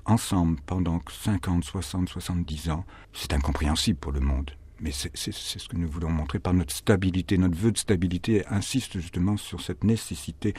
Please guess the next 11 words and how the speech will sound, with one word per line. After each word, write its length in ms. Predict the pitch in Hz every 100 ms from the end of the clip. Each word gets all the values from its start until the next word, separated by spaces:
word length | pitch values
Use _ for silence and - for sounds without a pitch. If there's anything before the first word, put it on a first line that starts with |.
| - - -
de 80 | 87
rester, 460 | 98 - - 82
de 100 | 80
demeurer, 600 | 80 110 107 98 101 107 - - - - - -
d'attendre 600 | - 80 - 101 92 -
et 80 | 71
de, 340 | 76 76 71
d'être 220 | 71 73 -
fidèle 420 | 107 92 101 78
jusqu'au 320 | 80 - 87
bout, 280 | 78 87